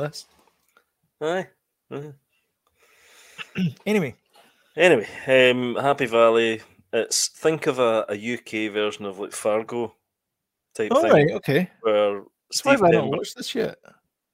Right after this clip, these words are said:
Speaker 2: What's that?
Speaker 1: Do you know what put me off?
Speaker 2: The
Speaker 1: This.
Speaker 2: title?
Speaker 1: No.
Speaker 2: That's what put me off.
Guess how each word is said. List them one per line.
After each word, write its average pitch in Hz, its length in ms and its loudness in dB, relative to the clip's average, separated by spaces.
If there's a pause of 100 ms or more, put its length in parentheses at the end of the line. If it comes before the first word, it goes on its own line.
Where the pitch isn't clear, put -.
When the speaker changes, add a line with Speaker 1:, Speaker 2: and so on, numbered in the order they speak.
Speaker 2:
What's 123 160 -2
that? 170 180 2 (420)
Speaker 1:
Do 202 100 -2
you 247 60 2
know 277 60 0
what 285 120 -2
put 214 180 0
me 170 120 -2
off? 226 400 -4 (640)
Speaker 2:
The 120 80 -14
Speaker 1:
This. 139 80 2
Speaker 2:
title? 175 400 2 (580)
Speaker 1:
No. 180 420 4 (1300)
Speaker 2:
That's 170 120 -2
what 170 120 -2
put 123 120 -10
me 107 180 0
off. - 360 -2